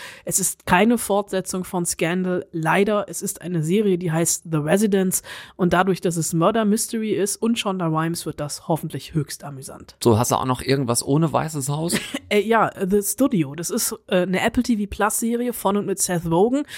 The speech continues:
Speaker 1: Eine Serie als Hollywood-Satire mit einem Blick hinter die Kulissen der Traumfabrik, wenn sie denn noch stehen.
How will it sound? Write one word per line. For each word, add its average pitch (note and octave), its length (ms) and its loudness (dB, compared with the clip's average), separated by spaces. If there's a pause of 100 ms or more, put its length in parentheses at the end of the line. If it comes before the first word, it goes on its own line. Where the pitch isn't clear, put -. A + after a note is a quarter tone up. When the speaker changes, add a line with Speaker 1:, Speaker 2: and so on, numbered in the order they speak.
(380)
Speaker 1:
Eine G3+ 140 6
Serie A3+ 420 2
als F#3 300 2
Hollywood-Satire G#3+ 880 2
mit F#3+ 160 0
einem F3+ 220 -2
Blick G3+ 240 0
hinter G#3+ 260 0
die G3+ 120 -4
Kulissen G3 400 -2
der E3+ 120 2
Traumfabrik, A3+ 760 -2
wenn F#3 360 4
sie G3 140 2
denn E3 140 0
noch C#3+ 120 -2
stehen. A#3+ 500 0